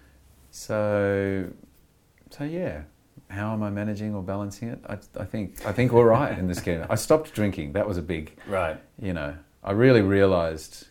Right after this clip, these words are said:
Speaker 1: 'cause I s-, I really was drinking heavily in twenty fifteen, and that was bad, because as we know, that just amplifies any emotional state,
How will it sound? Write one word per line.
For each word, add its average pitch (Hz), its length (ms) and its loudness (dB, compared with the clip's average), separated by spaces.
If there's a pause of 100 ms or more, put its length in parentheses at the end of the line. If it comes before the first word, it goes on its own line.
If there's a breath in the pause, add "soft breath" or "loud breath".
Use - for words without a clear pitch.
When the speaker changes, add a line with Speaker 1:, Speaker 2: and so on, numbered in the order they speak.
Speaker 1:
'cause 107 140 0
I 110 40 4
s-, - 240 -4
I 113 120 2
really 104 460 6
was 82 140 -6
drinking 78 300 -10
heavily 76 300 -10
in 73 140 -12
twenty 73 260 -12
fifteen, 73 480 -14
and 76 80 -14
that 73 100 -14
was 69 100 -16
bad, 71 440 -10 (580 loud breath)
because 92 420 -4
as 92 200 -4
we 82 80 -8
know, 73 180 -8
that 80 160 -8
just - 200 -14
amplifies 73 960 -12 (680 soft breath)
any 95 180 -4
emotional 73 640 -10 (1000)
state, - 480 -10